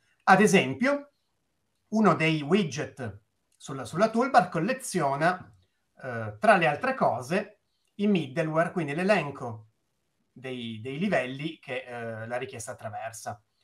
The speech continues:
Questi, mm, questi middleware hanno una, una priorità, quindi vengono eseguiti in uno specifico ordine e, e Drupal sa,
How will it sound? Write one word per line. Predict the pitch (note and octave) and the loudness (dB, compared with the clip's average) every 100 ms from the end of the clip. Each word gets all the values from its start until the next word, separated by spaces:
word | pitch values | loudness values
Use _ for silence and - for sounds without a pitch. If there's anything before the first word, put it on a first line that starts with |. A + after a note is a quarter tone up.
| _ _ _ _ _ _ _ | _ _ _ _ _ _ _
Questi, | - F#3+ - F3 E3 D#3+ D#3 C#3+ C3+ C3 | -2 -2 -2 -4 -2 -2 -4 -4 -4 -4
mm, | B2 A#2 A2+ G#2+ A2+ A2+ _ _ | -4 -6 -6 -6 -8 -14 _ _
questi | - D3 D#3 | -12 -6 0
middleware | G3 E3+ D3 C#3+ | 2 2 4 6
hanno | C#3+ C#3 | 6 4
una, | C3 C3 | -2 -4
una | C3 C3 | -2 -2
priorità, | C3 B2+ C3+ G3+ - | -2 -4 6 6 6
quindi | D3+ B2+ | -4 -2
vengono | D#3 D#3 D3 | -2 -2 -2
eseguiti | A#2+ D#3 F#3 | -2 -2 -2
in | C3+ | -4
uno | B2+ | -8
specifico | - D#3 A#2+ A#2 C3 | -8 -8 -8 -6 0
ordine | E3 C#3 A2 A#2+ A2 G#2+ _ | 2 0 -4 -8 -8 -12 _
e, | - A#2+ | -16 -14
e | A2+ | -8
Drupal | C3 - B2+ | -6 -4 -6
sa, | A2+ F#3 - | 4 4 4